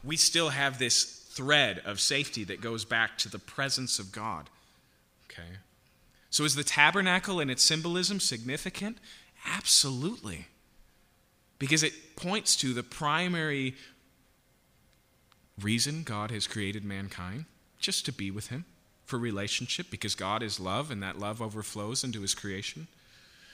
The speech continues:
It points to the greatest problem that that relationship has been broken because of sin. It points to the solution as God became a temple himself in Jesus Christ, dealt with the sin issue,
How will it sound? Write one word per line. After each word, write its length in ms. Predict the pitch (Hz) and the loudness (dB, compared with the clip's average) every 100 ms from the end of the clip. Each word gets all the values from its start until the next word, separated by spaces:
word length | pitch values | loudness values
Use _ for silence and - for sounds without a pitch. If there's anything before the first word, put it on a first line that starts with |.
| - - - - | -20 -20 -20 -4
It 120 | 143 | -2
points 280 | 156 151 - | 4 4 4
to 80 | 135 | 2
the 80 | |
greatest 480 | 120 131 143 147 - | 0 6 8 8 4
problem 480 | - 127 135 175 185 | 4 2 2 2 0
that 140 | 143 | 0
that 180 | 131 123 | 2 0
relationship 640 | 123 123 135 - 147 160 147 | 0 0 0 0 -2 -6 -8
has 140 | 113 | -10
been 220 | 113 104 | -8 -8
broken 580 | 95 107 120 - 190 208 - - _ - | -8 -4 -4 -4 -8 -8 -14 -20 _ -12
because 280 | - - 104 | -8 -6 -6
of 100 | 101 | -2
sin. 380 | - 110 120 196 - - - - - _ _ _ _ _ _ - | -2 -2 -2 -6 -10 -18 -20 -20 -20 _ _ _ _ _ _ -12
It 140 | 101 | 8
points 340 | - 139 139 | 10 10 8
to 60 | - | 4
the 100 | 117 | 4
solution 720 | - 117 104 127 - 180 185 113 | 4 4 2 2 2 0 -2 -2
as 180 | 107 | -4
God 460 | 95 107 117 127 123 - - | -2 0 2 2 0 -6 -10
became 480 | 87 98 - 120 135 | -2 -2 4 6 6
a 60 | 143 | 4
temple 420 | - 123 135 143 | 4 4 4 2
himself 640 | 135 110 - 117 160 - - _ _ _ | 2 2 2 0 -4 -12 -18 _ _ _
in 120 | 107 | -6
Jesus 420 | 98 117 123 120 | 0 2 2 2
Christ, 500 | - 110 113 - - - - - - | 0 -2 -2 -2 -2 -6 -18 -20 -10
dealt 300 | 92 113 131 | 8 10 10
with 140 | 127 123 | 6 0
the 100 | 113 | 4
sin 240 | - 120 | 4 4
issue, 380 | 127 131 160 170 | 2 0 -2 -2